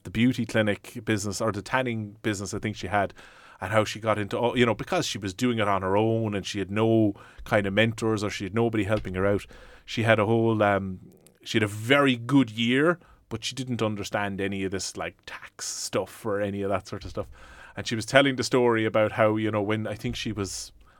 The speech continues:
and how she was going off to meet the revenue was, "How does this whole thing, having a baby in Jing, actually work?" <laughs> Like, you know?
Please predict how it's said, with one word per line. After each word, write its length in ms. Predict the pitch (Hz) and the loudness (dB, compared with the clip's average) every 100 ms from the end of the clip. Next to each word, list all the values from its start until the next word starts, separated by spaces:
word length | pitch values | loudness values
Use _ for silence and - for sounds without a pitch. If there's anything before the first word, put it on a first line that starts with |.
| _ - | _ -8
and 100 | 107 | -6
how 40 | |
she 120 | - | -6
was 120 | 110 | -6
going 200 | 110 110 113 | -4 0 2
off 200 | 120 - | 2 0
to 60 | |
meet 200 | 113 110 | -2 -2
the 80 | 113 | 2
revenue 380 | 113 117 113 110 | 2 2 0 -6
was, 240 | 110 104 - - - - | 0 -2 -2 -12 -20 -4
"How 140 | - 208 | 0 2
does 160 | 214 | 2
this 160 | 190 - | -2 0
whole 220 | 175 147 | 0 0
thing, 260 | 139 131 117 | 0 -4 -2
having 320 | 135 131 127 | -2 0 0
a 40 | |
baby 420 | 117 117 117 113 | 2 2 0 -2
in 80 | 110 | -2
Jing, 220 | 101 110 | -2 0
actually 400 | 107 110 - 113 | 0 -2 -4 -4
work?" 440 | 107 117 131 - - | 2 6 6 6 6
<laughs> 0 | |
Like, 300 | 143 165 196 | 6 6 4
you 140 | 165 | 4
know? 240 | 170 196 | 6 4